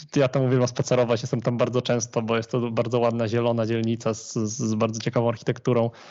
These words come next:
e, wobec czego bardzo często można mnie tam znaleźć.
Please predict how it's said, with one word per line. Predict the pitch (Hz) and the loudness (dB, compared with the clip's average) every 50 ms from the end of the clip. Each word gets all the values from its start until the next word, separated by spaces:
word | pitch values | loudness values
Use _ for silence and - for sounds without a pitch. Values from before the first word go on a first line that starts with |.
| - - - - - - - | -20 -20 -20 -20 -20 -10 -2
e, | - 131 120 120 113 | 0 2 2 4 2
wobec | 113 117 120 117 120 | 2 2 0 0 0
czego | - 127 117 110 120 117 117 113 110 110 117 127 - 143 143 160 | 0 0 2 4 4 4 4 4 2 0 -2 -4 -2 -2 -4 -2
bardzo | 165 160 143 131 139 143 139 | 0 0 2 2 2 2 2
często | 139 - 139 - - 135 | 0 0 0 0 0 0
można | 131 120 123 | 2 2 2
mnie | 127 123 120 | 2 0 0
tam | - 127 120 | 0 0 2
znaleźć. | 127 160 175 185 196 190 - - - | 2 2 4 4 2 0 -2 -8 -18